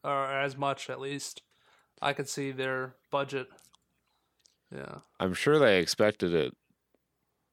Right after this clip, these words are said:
Speaker 2: to make a little more, 'cause I'm, I think they've been trending up. Um, but alas,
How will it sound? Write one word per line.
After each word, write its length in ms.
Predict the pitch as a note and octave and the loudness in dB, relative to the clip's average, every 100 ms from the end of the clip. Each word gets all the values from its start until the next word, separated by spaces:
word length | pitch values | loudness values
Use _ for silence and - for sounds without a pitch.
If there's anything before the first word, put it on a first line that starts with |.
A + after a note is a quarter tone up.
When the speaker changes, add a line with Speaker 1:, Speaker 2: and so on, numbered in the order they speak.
| _ | _
Speaker 2:
to 100 | - | -6
make 160 | F2 E2+ | -2 0
a 60 | E2 | 2
little 200 | D2+ C#2+ | 2 0
more, 340 | D#2 E2 C#2 | 0 2 0
'cause 180 | - D2+ | -2 -4
I'm, 280 | D2 C#2+ D2 - | -4 -8 -16 -20
I 20 | - - | -14 -6
think 200 | F2 - | -6 -4
they've 180 | C2+ | -8
been 200 | - C2 C#2 | -6 -8 -6
trending 400 | - C2 C#2 B1 | -4 -4 -4 -4
up. 280 | B1+ - - _ _ _ _ _ _ _ _ _ _ _ _ _ _ _ _ - | -4 -4 -10 _ _ _ _ _ _ _ _ _ _ _ _ _ _ _ _ 2
Um, 760 | F#2 F#2+ F#2+ F2+ E2 D2+ C#2+ - - - _ _ _ - _ _ _ _ _ _ _ _ - - | 4 4 2 -2 -6 -10 -12 -16 -20 -20 _ _ _ -20 _ _ _ _ _ _ _ _ -10 -6
but 140 | E2+ | -4
alas, 580 | E2 F2 E2+ D#2 - - | 0 2 2 2 -4 -8